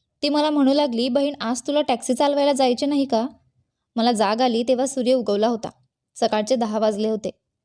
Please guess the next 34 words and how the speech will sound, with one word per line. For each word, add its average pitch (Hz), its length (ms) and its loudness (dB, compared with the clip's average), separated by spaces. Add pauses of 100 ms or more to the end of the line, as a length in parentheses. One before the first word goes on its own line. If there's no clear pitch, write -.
(220)
मी 277 100 0
इतके 311 240 -2
दिवस 311 240 0
झोपली 254 400 0
नाही, 277 220 0 (460)
मग 220 160 -2
आज 220 200 0
मला 254 180 -2
एवढी 254 280 0
लांब 226 260 -2
झोप 262 180 0
कशी 269 260 -2
लागली 233 340 -2
कळालेच 226 460 -2
नाही. 214 200 -2 (720)
कदाचित 294 460 0
मी 311 100 -6
रात्रभर 269 380 0
झोपू 262 280 -2
शकली 269 320 -2
नाही, 254 260 2
या 269 140 2
कारणास्तव 240 640 -2
मी 262 100 0
सकाळी 247 320 0
माझे 254 220 0
डोळे 247 240 2
उघडू 226 220 -2
शकले 247 280 -2
नाही. 226 220 -2 (640)
मी 233 100 0
उठून 226 240 2
नाश्ता 226 360 0
केला. 220 220 -2